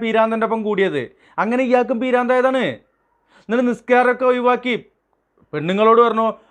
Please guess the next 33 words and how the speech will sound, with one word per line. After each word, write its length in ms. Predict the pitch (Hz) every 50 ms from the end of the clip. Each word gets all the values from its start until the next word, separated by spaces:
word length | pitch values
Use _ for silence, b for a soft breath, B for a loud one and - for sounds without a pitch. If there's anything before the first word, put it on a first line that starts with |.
| b 151
"അബുഖറാജിയുടെ 540 | 165 185 196 202 220 214 220 202 226 226 226 220
മകളെ 200 | 208 214 226 240 202
എജ്ജ് 180 | 165 147 165 226 190
പൊയ്ക്കോന്നും" 420 | 196 180 - - 208 208 214 208 190
പറഞ്ഞിട്ട് 240 | 185 180 175 180
എഴുതി 140 | 165 165 175 160
കൊടുത്തു. 260 | 170 139 127 - 110 76 - _ _ _ _ _ _ _ _ _ _ _ _ _ b b b 202
ആ 60 | 226 220
മനുഷ്യനാണ്. 440 | 202 190 165 135 185 185 180 160 135 - b b b b b
ആ 20 | 285 277 262
മനുഷ്യൻ 280 | 262 247 202 247 233 233 226
എന്ത് 180 | 233 233 226 247 202
വിലായത്ത് 460 | 226 220 220 214 214 220 220 220 220 240 233
എന്നാണ് 180 | 233 233 226 226 220
നിങ്ങൾ 180 | 214 208 202 196 190
പറയുന്നത്? 440 | 180 180 170 165 156 151 135 131 131 123 - _ _ _ _ b b b
അയാൾ 180 | 196 233 269 262 202 262
ചെയ്യുന്ന 300 | 254 247 247 240 233 226 226 220 214
എന്തെങ്കിലും, 480 | 208 220 220 226 226 208 226 226 226 220 220 b b
ഇപ്പം 160 | b 202 202 196 190
മുതുകാട് 460 | 190 175 226 226 240 262 262 254 269 190 226
ചെയ്യുന്ന 260 | 226 214 214 214 220 208 202
മാജിക് 360 | 190 185 180 165 190 156 180 185 185
പോലെ 160 | 190 190 190 180
എന്തെങ്കിലും 260 | 175 165 175 180 180 175
ഒരു 60 | 175 170
മാജിക് 360 | 156 156 151 160 165 143 185 180 - 147
കാണിച്ചു 420 | 143 147 151 170 185 180 156 - 220
എന്ന് 180 | 226 226 208 165
വെക്കും. 340 | 139 - - - 123 104 - _ _ _ _ _ _ _ _ _ _ _ _ _ _ _ _ -
മുതുകാടിന് 500 | 196 233 196 247 240 247 247 240 240 240 233 226
നമ്മൾ 180 | 214 220 220 220 220 214 220 B B B 180 196
റളിയല്ലാഹു 460 | 214 214 220 226 226 226 226 226